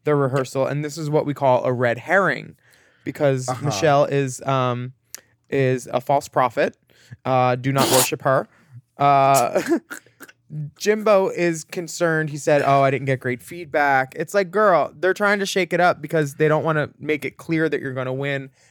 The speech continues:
Speaker 1: your seventh challenge this season.
Speaker 2: Uh, eighteenth challenge of the season. They don't want you
Speaker 1: Jesus
Speaker 2: to know you're
Speaker 1: Christ.
Speaker 2: going to win it, honey.
Speaker 1: Ain't
Speaker 2: It,
Speaker 1: there
Speaker 2: it was
Speaker 1: no
Speaker 2: giving
Speaker 1: decency
Speaker 2: very,
Speaker 1: left?
Speaker 2: it's giving, we have to say this to shake you a little bit, to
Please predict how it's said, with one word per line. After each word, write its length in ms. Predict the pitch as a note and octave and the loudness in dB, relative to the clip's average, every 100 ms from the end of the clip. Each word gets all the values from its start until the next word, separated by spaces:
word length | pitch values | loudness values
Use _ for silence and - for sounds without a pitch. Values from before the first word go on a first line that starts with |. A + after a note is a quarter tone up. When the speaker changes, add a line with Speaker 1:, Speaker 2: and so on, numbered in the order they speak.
| - | -8
Speaker 1:
your 220 | D#3+ E3 | -4 -2
seventh 560 | - G3 G3 F#3 E3+ - | -2 2 2 2 -6 -10
challenge 560 | - C#3+ C3 C3+ B2 | -4 -2 -2 -6 -6
this 180 | B2+ B2+ | -6 -6
season. 480 | - B2+ C3 A2+ C3+ | -4 -6 -2 -4 0
Speaker 2:
Uh, 80 | G3 - | -2 0
eighteenth 800 | F#3+ F#3+ - - G#3+ F#3+ D#3+ - | 0 0 -6 -12 -6 -6 -6 -10
challenge 420 | - F#3+ D#3+ D3 | -6 -4 -2 -4
of 120 | C#3+ | -6
the 80 | B2+ | -10
season. 600 | B2 F3 D#3+ B2+ A#2 A#2+ C3+ D3 | -10 -8 -6 -6 -10 -10 -12 -4
They 80 | F3 | 2
don't 160 | G3 | 4
want 180 | F3+ - | 2 2
you 80 | F3 | 2
Speaker 1:
Jesus 200 | F#3 C#3+ | 2 0
Speaker 2:
to 240 | C#3+ - | -8 -6
know 120 | D3+ F#3+ | 0 4
you're 80 | |
Speaker 1:
Christ. 220 | D3+ C3 B2+ | 4 2 0
Speaker 2:
going 160 | B2 | -4
to 100 | B2 | -6
win 200 | A#2 G#2 | -10 -10
it, 120 | D#2+ B2 | -10 -8
honey. 220 | C#3 G#2+ - - | -8 -10 -14 -14
Speaker 1:
Ain't 120 | - G3+ | 0 0
Speaker 2:
It, 80 | - | 4
Speaker 1:
there 160 | G#3+ A#3 | 4 6
Speaker 2:
it 20 | |
was 100 | G#3 | 4
Speaker 1:
no 40 | F3 | 4
Speaker 2:
giving 180 | F#3+ F#3 | 0 0
Speaker 1:
decency 180 | G3 F3+ | 0 2
Speaker 2:
very, 140 | E3 | 4
Speaker 1:
left? 340 | F#3+ F#3 - - C#3 - _ _ _ _ - | 4 4 -2 -16 -16 -16 _ _ _ _ -4
Speaker 2:
it's 160 | G3 F3+ | -4 -2
giving, 300 | G#3 G3+ F#3 | -2 -2 -4
we 100 | G#3 | -2
have 200 | G3 F#3 | -2 -2
to 100 | G3+ | -6
say 220 | G#3+ G3 | -4 -4
this 280 | G3 G3+ - | -4 -8 -6
to 100 | F3 | -8
shake 400 | - E3+ E3 - | -6 -6 -6 -8
you 100 | F3 | -8
a 20 | |
little 240 | F3+ F#3 F3+ | -6 -6 -6
bit, 420 | F3+ F3 - - | -4 -4 -6 -10
to 240 | - D#3+ | -6 -6